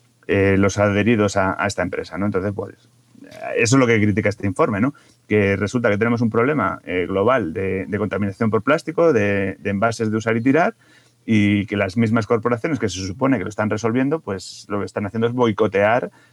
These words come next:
eh, las soluciones reales, ¿no? Y hay, es muy explícito en ese lobo con la piel de cordero,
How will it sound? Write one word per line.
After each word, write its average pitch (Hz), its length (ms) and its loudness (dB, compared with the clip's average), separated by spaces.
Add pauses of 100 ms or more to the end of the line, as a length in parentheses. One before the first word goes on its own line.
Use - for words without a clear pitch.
(140)
eh, 95 240 0
las 98 180 0
soluciones 107 500 2
reales, 90 460 -4
¿no? 120 140 -2 (380)
Y 110 160 4
hay, 110 180 4
es 110 120 2
muy 123 140 4
explícito 143 800 0
en 110 140 0
ese 117 760 4
lobo 127 300 0
con 120 100 -2
la 113 80 -2
piel 120 140 -4
de 120 80 -2
cordero, 147 480 -2